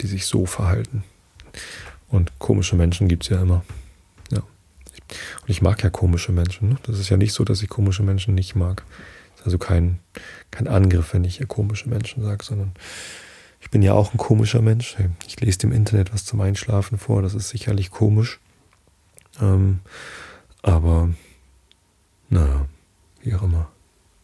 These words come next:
Bei Lovis hat sich mittlerweile eine ganz entspannte Atmung übrigens eingestellt. Man hört's leider nicht, die schnarcht gar nicht. <laughs> Aber sie schläft.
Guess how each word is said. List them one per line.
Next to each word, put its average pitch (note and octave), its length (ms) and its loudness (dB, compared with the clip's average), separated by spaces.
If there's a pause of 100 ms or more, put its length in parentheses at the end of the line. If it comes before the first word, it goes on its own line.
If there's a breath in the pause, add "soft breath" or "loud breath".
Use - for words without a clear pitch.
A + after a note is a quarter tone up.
(1600 loud breath)
Bei - 100 -14
Lovis G2 460 2
hat G#2+ 100 -2
sich G2 160 -8
mittlerweile F#2+ 480 2
eine F#2 160 4
ganz F#2 680 0 (180)
entspannte G2 640 -4
Atmung G#2 360 -2
übrigens G#2 340 -4
eingestellt. G#2+ 600 -6 (2750 loud breath)
Man E2+ 140 4
hört's F2+ 260 2
leider E2+ 240 2
nicht, E2 300 -2
die - 80 -12
schnarcht F2 440 0
gar F2 180 0
nicht. F2 280 -4 (600)
<laughs> C3 60 4 (1300 loud breath)
Aber E2 400 2 (220)
sie - 160 -8
schläft. - 520 -14